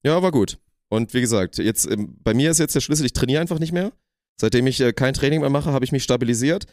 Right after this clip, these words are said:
Aber um auf das Thema einzukommen, also ich habe jetzt dreimal in Folge nicht bodenlos gespielt. Es war gut.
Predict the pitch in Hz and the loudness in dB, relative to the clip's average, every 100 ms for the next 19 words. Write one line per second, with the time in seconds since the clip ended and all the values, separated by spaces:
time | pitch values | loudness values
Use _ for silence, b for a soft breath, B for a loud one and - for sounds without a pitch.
0 | b b 104 127 131 123 117 - 123 110 | b b 0 2 2 0 0 -2 0 0
1 | 120 - - 139 143 104 113 110 - - | 0 -2 -2 -2 -2 -2 0 0 -2 -4
2 | 104 113 135 123 - 120 123 113 131 - | 0 2 2 0 2 2 2 0 0 0
3 | 117 127 120 120 - 131 180 - _ _ | 2 2 -2 -4 -4 -2 -2 -4 _ _
4 | _ - 107 117 190 - | _ -4 0 2 2 -2